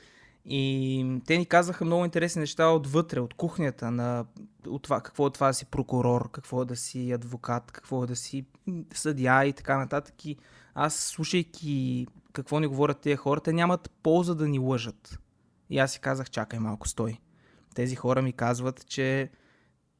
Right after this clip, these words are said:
има някакви много сериозни проблеми в нашата система и аз съм тръгнал да я оправям тази система, така ли? Имам ли нерви да се, да се занимавам с това?" Не, нямам нерви. И в този момент си казах: "Ами, ще го оставя на заден план."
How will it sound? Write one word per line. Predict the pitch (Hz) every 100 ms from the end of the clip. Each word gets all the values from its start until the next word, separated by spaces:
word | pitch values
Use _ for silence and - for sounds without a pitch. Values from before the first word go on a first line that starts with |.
| _ -
има | 143 147
някакви | 147 143 - 156
много | 147 139
сериозни | 135 156 156 160
проблеми | 160 160 180
в | 180 170
нашата | 139 123
система | - - - 113 123 147 _ _ -
и |
аз | 135 131
съм | 165
тръгнал | 160 175
да | 160
я | 143
оправям | 123 135 185
тази | 190 143
система, | 123 - 120
така | 113 - 135
ли? | 127 _ _
Имам | - 147 170
ли | 165
нерви | 160 156
да | 131
се, | 117 123 120
да | 135 127
се | 135
занимавам | 127 127 120
с | 113
това?" | - 165 - -
Не, | 165 135
нямам | 135 127 123
нерви. | 113 120 165 - - - _
И | 156
в |
този | - 151
момент | 139 135
си | -
казах: | 147 135 135
"Ами, | 135 139 135 - _ _ - - _
ще | 156
го | 143
оставя | 139 180
на | 143
заден | 139 131 120
план." | 123 139